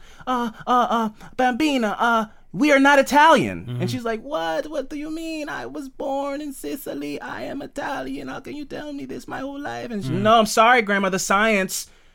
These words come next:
Speaker 1: you, you aren't Italian. You're Middle Eastern. So stop saying you're Italian,
Speaker 2: Yeah.
Speaker 1: Grandma,"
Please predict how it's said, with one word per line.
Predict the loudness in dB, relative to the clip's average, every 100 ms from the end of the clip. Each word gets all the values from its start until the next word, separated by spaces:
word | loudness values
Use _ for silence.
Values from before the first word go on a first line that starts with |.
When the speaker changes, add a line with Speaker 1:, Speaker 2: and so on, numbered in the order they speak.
| _
Speaker 1:
you, | -4 -4 0
you | 0 4
aren't | 6 4 2
Italian. | 2 2 2 -2 0
You're | 4
Middle | 6 6 4
Eastern. | 2 0 -8 -4
So | -2 2 2 -2 -14 -20 -20 -20
stop | -14 2 4 4
saying | 2 2 4
you're | 4
Italian, | 6 6 4 2
Speaker 2:
Yeah. | -2
Speaker 1:
Grandma," | 2 4 4 4 2